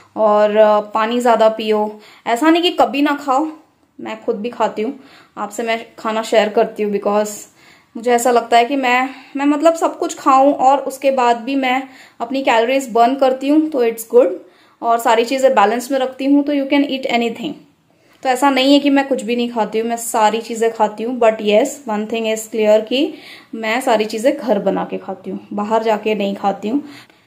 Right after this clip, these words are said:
यहाँ ऑस्ट्रेलिया में बाहर ज़्यादा कुछ खास मिलता नहीं है इंडियन food, but जो मिलता है वो हम definitely खाते ही हैं। But, uh, yes, वो कभी कभार हो जाता है, month में एक बार या फिर दो महीने में एक बार, ऐसा कुछ।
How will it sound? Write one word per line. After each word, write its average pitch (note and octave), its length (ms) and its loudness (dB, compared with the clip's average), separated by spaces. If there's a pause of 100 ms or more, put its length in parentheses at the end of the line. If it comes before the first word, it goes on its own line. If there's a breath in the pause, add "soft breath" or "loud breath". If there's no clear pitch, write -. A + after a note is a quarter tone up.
(140 loud breath)
यहाँ D4+ 200 4
ऑस्ट्रेलिया C#4 340 4
में C#4 180 0
बाहर A#3+ 240 2
ज़्यादा A#3 200 2
कुछ A#3 180 -4
खास A3 300 -2
मिलता G3+ 280 -6
नहीं G#3 140 -6
है G#3 60 -6
इंडियन G3+ 360 -6
food, G3+ 200 -8
but G3+ 220 -6
जो A3 100 -6
मिलता G3+ 320 -4
है G#3+ 120 -2
वो G#3+ 140 -4
हम A3 260 -6
definitely G#3 480 -6
खाते F#3+ 280 -4
ही G#3 160 -2
हैं। G#3+ 180 -8 (480 loud breath)
But, G#3+ 280 -4
uh, G#3+ 300 2 (100)
yes, C#4+ 260 2
वो C#4 160 0
कभी C4+ 240 -2
कभार B3 240 2
हो B3 140 2
जाता A3 320 0
है, A3 140 2
month G#3 300 -4
में G#3 180 -6
एक F#3+ 240 -6
बार G3+ 220 -2
या G3+ 240 -2
फिर G3+ 280 -6
दो G3 180 -6
महीने G3 300 -4
में G3 160 -4
एक F#3 160 -8
बार, F#3+ 180 -4
ऐसा - 260 -6
कुछ। F3 260 -18